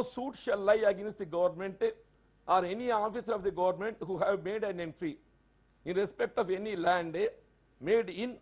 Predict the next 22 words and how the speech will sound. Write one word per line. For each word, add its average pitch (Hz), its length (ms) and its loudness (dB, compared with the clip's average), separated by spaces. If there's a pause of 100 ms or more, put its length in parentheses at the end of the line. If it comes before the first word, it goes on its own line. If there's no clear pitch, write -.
(160)
or 190 260 2
amended 196 500 0
or 180 220 4
omitted 190 420 -4
from 185 160 -6
the 180 100 0
record 165 320 -2
of 151 80 -6
rights. 127 280 -8 (1000)
అంటే 160 160 0
స్వయం 185 220 -2
సీఎం 208 380 -6
గారు 233 140 10
ఏది 226 140 4
ఇద్దరు 208 240 -10
సివిల్ 208 280 -10
కోర్టు 202 220 -2
పోయే 196 160 0
రైట్స్ 180 260 -4
ఉన్నాయని 185 220 -8
చెప్పారు. 185 220 -8
పే-, 175 180 -10